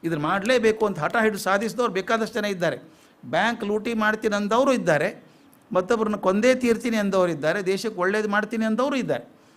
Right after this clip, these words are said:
ಆ ಮನೋರಥ ಪೂರೈಸ್ಕೊಂಡವ್ರು ಕೋಟಾನು ಕೋಟಿ. ಭಾವಸಿದ್ಧಿ ಉಳ್ಳವರು ಕೋಟಾನು ಕೋಟಿ. ಒಳ್ಳೆ ಮನಸ್ಸು ಇಟ್ಕೊಂಡವ್ರು ಬೇಕಾದಷ್ಟು ಜನ ಇದ್ದಾರೆ.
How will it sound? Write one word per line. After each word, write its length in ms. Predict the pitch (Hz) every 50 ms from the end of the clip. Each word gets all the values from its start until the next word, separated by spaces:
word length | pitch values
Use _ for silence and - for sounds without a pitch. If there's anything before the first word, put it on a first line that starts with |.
| _ _ _ _ _ _ -
ಆ 60 | - 165
ಮನೋರಥ 460 | 160 170 196 247 269 277 269 262 262
ಪೂರೈಸ್ಕೊಂಡವ್ರು 760 | 220 - - 190 214 247 254 247 247 240 208 196 196 233 240
ಕೋಟಾನು 440 | 233 233 190 185 196 220 214 196 190
ಕೋಟಿ. 320 | 196 - 160 156 - - - - - _ _ _ _ _ _ _ _ _ - 127
ಭಾವಸಿದ್ಧಿ 680 | 131 117 156 220 262 262 262 240 254 269 262 269 262 254
ಉಳ್ಳವರು 480 | 254 247 240 233 226 220 214 208 202
ಕೋಟಾನು 460 | - - 185 180 180 180 170 165 165 160
ಕೋಟಿ. 300 | - 165 151 151 160 - - -
ಒಳ್ಳೆ 220 | - 180 214 240 233
ಮನಸ್ಸು 320 | 190 180 214 240 - 233
ಇಟ್ಕೊಂಡವ್ರು 380 | 226 - 240 233 226 226 220 190
ಬೇಕಾದಷ್ಟು 340 | 196 190 - 220 202 - -
ಜನ 100 | 196 175
ಇದ್ದಾರೆ. 500 | 165 156 151 156 139 127 123 - -